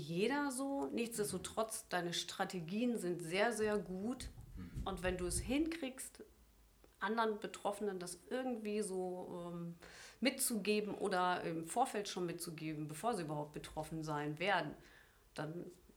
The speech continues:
Speaker 1: kannst du ganz, ganz Großes damit erreichen bei anderen Menschen. Da musst du dich nicht mal für verbrennen, äh,
Speaker 2: Vielen
Speaker 1: ausbrennen.
Speaker 2: Dank. Das freut mich zu hören. Danke, danke. Wenn ich einen Tipp mitgeben könnte, ist, dass im Grunde genommen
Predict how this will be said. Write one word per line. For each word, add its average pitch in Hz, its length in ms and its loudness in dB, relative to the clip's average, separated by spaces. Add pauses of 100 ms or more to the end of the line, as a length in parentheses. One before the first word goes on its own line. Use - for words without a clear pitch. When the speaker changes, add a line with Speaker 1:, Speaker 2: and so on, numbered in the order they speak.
(160)
Speaker 1:
kannst 180 220 0
du 175 40 -6
ganz, 170 200 -2
ganz 165 200 -6
Großes 170 320 -4
damit 147 240 -2
erreichen 156 420 -4
bei - 80 -8
anderen 156 320 -4
Menschen. 156 320 -6
Da 165 80 -8
musst 175 200 -4
du 180 40 -4
dich 175 160 -8
nicht 202 160 -2
mal 175 120 -6
für 170 180 -8
verbrennen, 165 480 -2 (240)
äh, - 260 -8 (100)
Speaker 2:
Vielen 202 100 2
Speaker 1:
ausbrennen. - 520 2
Speaker 2:
Dank. - 140 -4
Das 180 180 -2
freut - 300 2
mich - 120 2
zu - 120 -2
hören. 85 260 -4 (200)
Danke, 101 180 -4 (260)
danke. - 140 -4 (300)
Wenn 120 140 8
ich 123 200 6
einen 98 160 0
Tipp 139 240 6 (180)
mitgeben 104 560 4
könnte, 113 360 8
ist, 120 360 4
dass - 300 6
im 101 160 -6
Grunde 104 220 2
genommen 104 420 2